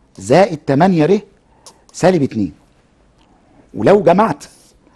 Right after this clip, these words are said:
ده هيروح مع بعضه، سالب ستة ن من خمسة ن يبقى سالب ن، وسالب خمسة وسالب سبعة يبقى سالب، سالب خمسة وسالب اتنين يبقوا سالب سبعة. هنطير السالب،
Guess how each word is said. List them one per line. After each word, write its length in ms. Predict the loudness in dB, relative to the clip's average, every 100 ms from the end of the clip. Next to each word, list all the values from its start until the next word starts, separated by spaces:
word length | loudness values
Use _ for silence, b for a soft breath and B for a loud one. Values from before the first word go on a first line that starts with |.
| _ -8
ده 160 | -2
هيروح 340 | 2 2 0 -2
مع 160 | 0
بعضه، 340 | 2 0 -2 -8 B B B
سالب 380 | 0 2 0
ستة 320 | -4 -6 -4 -4
ن 280 | -4 -4
من 120 | -4 -2
خمسة 340 | -4 -2 -4
ن 240 | -4 -4
يبقى 240 | -4 -4 -2
سالب 280 | -2 -2 -4
ن، 240 | -8 -10 -14 B B B B
وسالب 380 | -4 -2 -2 -2
خمسة 340 | -4 -4 -2
وسالب 340 | -4 -4 -6 -6
سبعة 400 | -4 -2 -4 -6
يبقى 280 | -8 -6 -6
سالب، 320 | -2 -2 -2 -6 -6
سالب 220 | -6 -4
خمسة 260 | -6 -4
وسالب 240 | -4 -4 -4
اتنين 240 | -6 -8
يبقوا 160 | -8 -6
سالب 220 | -4 -4
سبعة. 280 | -8 -14 -18 _ _ b b b b b b b b b _ _ -8
هنطير 400 | -4 -2 0 -2
السالب، 420 | -2 -2 -2